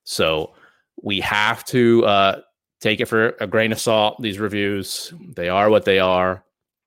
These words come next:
Try to get more bad than, than, I mean, try to get more good than bad, obviously. As long as you do what you can do and you're trying to make that,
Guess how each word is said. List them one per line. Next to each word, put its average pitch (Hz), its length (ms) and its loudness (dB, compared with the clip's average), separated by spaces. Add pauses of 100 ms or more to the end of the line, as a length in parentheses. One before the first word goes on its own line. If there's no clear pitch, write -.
(340)
Try 82 220 -4
to 90 80 -4
get 92 160 -6
more 85 200 -8
bad 82 300 -2
than, 82 300 -10
than, 78 220 -4
I 87 80 -6
mean, 80 180 -8
try 85 200 -4
to 85 60 -4
get 82 140 -4
more 85 160 -6
good 85 260 -2
than 76 160 -8
bad, 82 240 0
obviously. 78 580 -4 (680)
As - 120 -14
long 107 340 0
as 120 120 -2
you 120 80 -2
do 123 180 0
what 127 160 -2
you 113 80 -6
can 113 200 -6
do 107 400 -2 (280)
and 85 120 -12
you're 98 100 -6
trying 101 300 -2
to 95 80 -6
make 95 220 -6
that, 92 200 -2